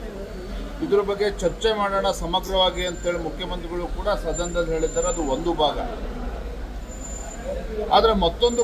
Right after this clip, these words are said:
ಕಡೆ ರಾಜ್ಯದ ಮೂಲೆ ಮೂಲೆಗಳಿಂದ ಸಾವಿರಾರು ಸಂಖ್ಯೆಯಲ್ಲಿ ಆ ಸಮಾಜದ ಮುಖಂಡರು, ಕಾರ್ಯಕರ್ತರು ಬಂದು ಹೋರಾಟವನ್ನ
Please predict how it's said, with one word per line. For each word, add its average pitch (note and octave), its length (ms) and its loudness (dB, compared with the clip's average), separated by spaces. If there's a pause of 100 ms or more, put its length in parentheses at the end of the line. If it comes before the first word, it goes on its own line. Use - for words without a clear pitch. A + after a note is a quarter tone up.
ಕಡೆ A3 200 6 (2000)
ರಾಜ್ಯದ A3 420 10 (160)
ಮೂಲೆ A3+ 300 8
ಮೂಲೆಗಳಿಂದ G#3+ 600 6 (280)
ಸಾವಿರಾರು G#3+ 580 6 (120)
ಸಂಖ್ಯೆಯಲ್ಲಿ G3 640 -6 (2250)
ಆ F3+ 40 2 (160)
ಸಮಾಜದ G#3+ 520 6 (1600)
ಮುಖಂಡರು, A3 580 2 (160)
ಕಾರ್ಯಕರ್ತರು G#3+ 720 2
ಬಂದು G3+ 200 0 (100)
ಹೋರಾಟವನ್ನ G#3+ 560 6